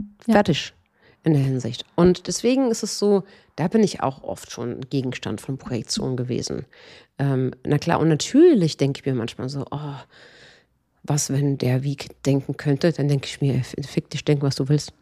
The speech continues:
Speaker 2: Ich habe grad das Bedürfnis, es auszutanzen. Ich habe das Bedürfnis, das zu machen. Ich mach das. So, und entweder du fragst mich wie ein erwachsener Mensch und sagst, hey, pass mal auf, mein, mein Kopf sagt mir gerade, dass du mir abgesagt hast, weil du mich nicht magst oder keinen Bock auf mich hast. Wie auch immer. Dann kann ich dir sagen, ey, Schatz, nein,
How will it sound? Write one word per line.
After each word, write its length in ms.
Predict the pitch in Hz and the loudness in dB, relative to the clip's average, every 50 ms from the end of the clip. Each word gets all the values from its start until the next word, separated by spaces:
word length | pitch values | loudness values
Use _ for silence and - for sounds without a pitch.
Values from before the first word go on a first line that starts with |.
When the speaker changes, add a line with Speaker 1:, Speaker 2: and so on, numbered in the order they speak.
| _ _ _ _ | _ _ _ _
Speaker 2:
Ich 140 | - - 175 | -2 0 0
habe 80 | - | 0
grad 160 | - - 160 | 0 0 0
das 120 | - 156 - | 0 0 -2
Bedürfnis, 420 | - 147 151 160 156 - 165 - | -2 2 2 2 4 4 2 2
es 100 | 135 - | 2 2
auszutanzen. 560 | - - 165 - - 156 - - 139 139 - 156 | 2 2 2 2 0 -4 -2 -2 -2 -2 -2 -2
Ich 60 | - | 0
habe 80 | - 165 | 0 0
das 100 | 151 - | 0 2
Bedürfnis, 320 | 160 160 - - 165 - | 0 0 2 2 0 0
das 100 | - - | 0 -2
zu 100 | - 156 | 0 0
machen. 160 | 165 165 180 | 0 2 0
Ich 140 | 156 - - | -2 0 2
mach 160 | 180 202 - | 2 2 2
das. 280 | - - - - - - - _ _ _ _ _ - - - - | 0 -4 -4 -4 -6 -8 -10 _ _ _ _ _ -20 -20 -20 -14
So, 180 | - - 165 156 | -2 2 4 4
und 100 | 156 - | 6 6
entweder 220 | - 175 170 170 | 6 6 6 4
du 60 | 156 | 4
fragst 520 | 135 - - - - 160 208 - - - - | 0 -2 -2 0 2 2 2 0 0 2 4
mich 180 | 226 233 - | 4 4 4
wie 40 | - 226 | 4 4
ein 40 | |
erwachsener 400 | 220 208 214 214 - - 233 220 | 4 4 4 0 -2 0 2 4
Mensch 280 | 220 214 240 269 254 - | 4 4 4 2 0 0
und 80 | 180 165 | 0 0
sagst, 320 | 160 160 160 - - - | 2 0 -2 -2 -4 0
hey, 180 | 185 214 226 226 | 2 2 2 2
pass 220 | - - 165 - | 0 -4 -6 -4
mal 140 | 185 175 123 | -4 -2 0
auf, 340 | 196 214 220 226 220 - _ _ _ _ _ _ - | 2 2 2 2 0 -4 _ _ _ _ _ _ 0
mein, 340 | 170 180 196 220 233 208 - - _ _ _ | 4 4 6 6 4 2 0 -6 _ _ _
mein 340 | - 151 156 165 190 214 214 | -2 0 2 4 4 4 4
Kopf 220 | - 220 196 - | 2 -2 -4 -4
sagt 280 | - - 160 175 - - | -4 -4 -4 -4 -2 -2
mir 80 | 170 156 | -4 -4
gerade, 440 | - - - 123 123 - 196 247 247 - _ _ - - - _ _ _ _ | -4 -4 -6 -6 -4 -4 -4 -4 -6 -8 _ _ -20 -20 -20 _ _ _ _
dass 200 | - 160 - - | -6 -6 -4 -2
du 80 | - | 0
mir 280 | 170 170 160 156 156 - | 2 2 2 2 2 2
abgesagt 480 | 185 - - - 165 147 147 147 - - | 0 0 2 0 2 2 0 0 -2 -4
hast, 120 | 143 - | -4 -2
weil 80 | - 143 | 0 0
du 60 | 147 | 0
mich 160 | 143 139 - | 0 0 -2
nicht 140 | - 135 - | -6 -4 0
magst 440 | 139 131 120 107 - - - - - _ _ | 2 2 2 2 0 -6 -10 -10 -14 _ _
oder 80 | - - | -12 -12
keinen 160 | - 143 127 | -12 -12 -14
Bock 240 | - - 135 - - | -6 -4 -4 -2 -2
auf 140 | 113 - - | -6 -6 -8
mich 200 | 92 - - - | -10 -10 -12 -12
hast. 260 | - - - - - _ _ - - - - _ _ | -14 -14 -14 -16 -20 _ _ -20 -20 -20 -20 _ _
Wie 140 | 156 156 | 2 2
auch 140 | 156 139 - | 2 4 2
immer. 180 | 135 143 131 117 | 0 -2 -2 -2
Dann 180 | 143 143 135 | -4 -6 -6
kann 140 | 147 - 180 | -4 0 0
ich 80 | 185 190 | 0 0
dir 120 | - 175 160 | -2 -2 -2
sagen, 260 | 170 165 160 156 - | 0 -2 -2 -2 -4
ey, 100 | - 156 | -6 -6
Schatz, 240 | - - 165 - - | -6 -6 -8 -6 -2
nein, 300 | 180 175 175 165 143 | 0 2 2 2 0